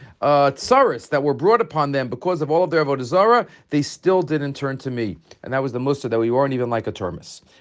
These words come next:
But the Gemara then continues and says, Tana Mishmei Rabbi Meir, mipnei man natar li Yisrael, mipnei shehein azin. Why was the Torah given to us? Because we are az.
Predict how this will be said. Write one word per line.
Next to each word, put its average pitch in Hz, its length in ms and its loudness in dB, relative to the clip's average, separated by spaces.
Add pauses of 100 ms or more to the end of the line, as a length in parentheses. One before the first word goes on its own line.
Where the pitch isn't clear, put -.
But 92 80 -8
the 101 80 -4
Gemara 127 240 0
then 113 200 -2
continues 190 560 0
and 123 140 -4
says, 175 220 2
Tana 175 200 2
Mishmei 147 260 0
Rabbi 120 180 0
Meir, 160 280 4
mipnei 117 320 -2
man 160 280 2
natar 143 500 0
li 120 140 0
Yisrael, 202 640 2 (320)
mipnei 120 300 -4
shehein 113 500 -4
azin. 98 540 -10 (340)
Why 131 200 6
was 185 120 2
the 143 80 -4
Torah 156 200 4
given 139 240 0
to 120 120 0
us? 165 200 4
Because 120 360 -4
we 147 240 -2
are 135 420 2
az. 101 580 0